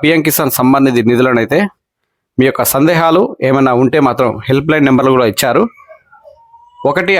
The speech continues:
ఐదు ఐదు రెండు సున్నా ఒకటి ఈ యొక్క నెంబర్కి మీరు కాల్ చేయొచ్చు. అదేవిధంగా ఇంకొక నెంబరు సున్నా ఒకటి ఒకటి రెండు నాలుగు మూడు సున్నా సున్నా ఆరు సున్నా ఆరు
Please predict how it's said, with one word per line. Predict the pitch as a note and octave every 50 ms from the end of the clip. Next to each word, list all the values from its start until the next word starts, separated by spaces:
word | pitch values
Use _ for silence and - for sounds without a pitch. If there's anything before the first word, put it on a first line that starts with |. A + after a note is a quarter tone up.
| D#3 D#3+
ఐదు | D#3+ E3+ E3 D#3
ఐదు | D#3 D3 E3 D#3 C#3
రెండు | C#3+ D3 D#3 D3 -
సున్నా | D3+ C3+ C3+ C3 B2 A2+
ఒకటి | B2 A#2 C3 E3 G3+ F3 D3 _ _ A#2+
ఈ | B2+ C#3+
యొక్క | C3+ - C3+ B2
నెంబర్కి | C3 C3+ C#3+ D3 - D#3 C#3+
మీరు | B2+ A#2 - -
కాల్ | A2+ A#2 B2 B2+ C3+
చేయొచ్చు. | C3+ B2+ - - F#3 G3 B2+
అదేవిధంగా | A#2+ C3 D3 C#3+ C3 C3+ C3+ C3 D#3 A3 A#3+ - _ _ - - - _ D3+
ఇంకొక | E3 G3+ F3+ F3 F3 E3
నెంబరు | D#3+ D#3 D3+ C#3+ B2+ G#2+ F#2+ F#2 - _ _ _ _ -
సున్నా | - E3+ F#3+ G3 F3+ D#3+
ఒకటి | D3+ - D#3+ E3 D#3 D3
ఒకటి | C#3 C#3+ C#3 E3 F3+ - - D3+ D3 A#2+
రెండు | A#2+ C#3 D#3+ F3 F3 E3
నాలుగు | D3+ D3+ D3+ D3+ D3+ C#3+ C#3
మూడు | C#3 C#3+ D3+ F#3 E3+ -
సున్నా | D3+ C#3 D3 C3+ -
సున్నా | C#3 C3+ C3+ C#3+ C#3+ B2+ B2
ఆరు | C3 C3+ D3 C#3 -
సున్నా | C3 B2 B2 B2+ B2+ G#2 G2+ G#2+
ఆరు | A#2 A#2